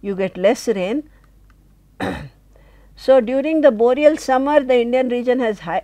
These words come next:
dry anomalies during El Nino and wet anomalies for La Nina. Thus, it is clear that there is a link between Indian summer monsoon rainfall and ENSO.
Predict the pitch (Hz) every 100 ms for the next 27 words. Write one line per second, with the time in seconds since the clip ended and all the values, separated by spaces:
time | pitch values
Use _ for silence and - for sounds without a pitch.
0 | 170 165 196 254 262 247 247 247 247 214
1 | 226 220 202 185 190 196 196 196 - -
2 | - _ - 214 214 262 262 226 214 208
3 | 185 190 - 180 151 143 139 131 147 _
4 | _ _ _ - 214 294 - 311 285 -
5 | - 220 254 302 311 277 208 220 226 226
6 | 214 226 311 339 254 233 226 226 202 202
7 | 240 254 190 202 226 196 170 - 170 175
8 | 160 156 147 160 185 - _ _ _ 165
9 | 175 - 165 139 - 135